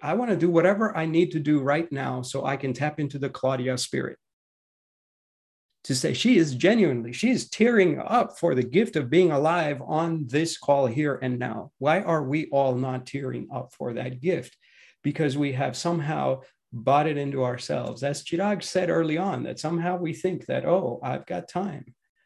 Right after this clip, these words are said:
uh, or, "Oh, this is something that I'll deal with later." Uh, this is something, if we, if we deal with here and now, I think it's the most powerful. But I think the consequence of living in the now is compassion.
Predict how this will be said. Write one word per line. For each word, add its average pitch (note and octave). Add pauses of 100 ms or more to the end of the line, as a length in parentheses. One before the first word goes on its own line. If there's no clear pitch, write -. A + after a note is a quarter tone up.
(200)
uh, B2
or, -
"Oh, C#3
this C3
is D#3+
something D3+
that C#3+
I'll C3+
deal C#3
with C3
later." C3 (420)
Uh, A#2+
this C3+
is D#3
something, C#3+
if C3
we, B2+
if B2
we B2+
deal C3+
with B2+
here B2+
and A#2
now, B2
I A#2+
think B2
it's B2
the A2
most A#2
powerful. C3 (400)
But C#3+
I C3+
think E3
the B2+
consequence D3
of - (100)
living B2+
in A#2
the A2+
now B2+ (680)
is A2+
compassion. -